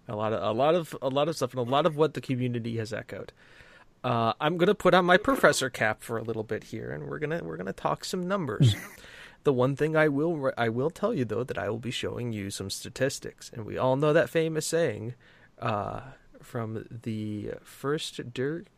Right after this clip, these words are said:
Duke. It, it's, it, Mark Twain made it famous. Obviously, the saying is, "There are three fallacies in the world: lies, damn lies, and statistics." Uh, but this was obviously attributed to the, one of the British prime ministers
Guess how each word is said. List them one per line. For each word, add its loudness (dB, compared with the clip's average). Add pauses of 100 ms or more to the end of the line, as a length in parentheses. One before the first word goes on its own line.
(140)
Duke. -4
It, -6
it's, 2
it, 2
Mark 4
Twain 2
made 2
it 2
famous. -2
Obviously, -2
the -10
saying -2
is, -6 (240)
"There 6
are 4
three -2
fallacies 4
in -2
the 0
world: 0
lies, 0
damn -2
lies, -6
and -10
statistics." -6 (680)
Uh, -2
but -6
this -2
was -4 (280)
obviously 2
attributed 2
to 2
the, -2 (600)
one 2
of 2
the 4
British 2
prime 2
ministers -2